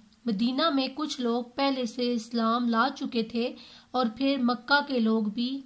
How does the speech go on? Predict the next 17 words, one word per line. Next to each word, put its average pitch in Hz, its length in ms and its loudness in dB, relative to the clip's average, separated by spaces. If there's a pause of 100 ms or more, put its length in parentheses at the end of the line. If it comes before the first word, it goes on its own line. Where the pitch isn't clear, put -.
(120)
मदीना 226 420 2 (140)
आना 233 320 0
शुरू 269 320 -2
हो 226 200 2
गए। 240 280 -2 (440)
कुछ 320 240 -2
लोग 247 320 0
शुरू 269 320 -2
में 262 400 0
मदीना 226 440 2 (100)
आए 233 300 0 (160)
और 247 180 -2
कुछ 311 260 -4
अपनी 247 340 -4
मजबूरियों 233 720 0
के 240 200 0
बायस 226 480 -2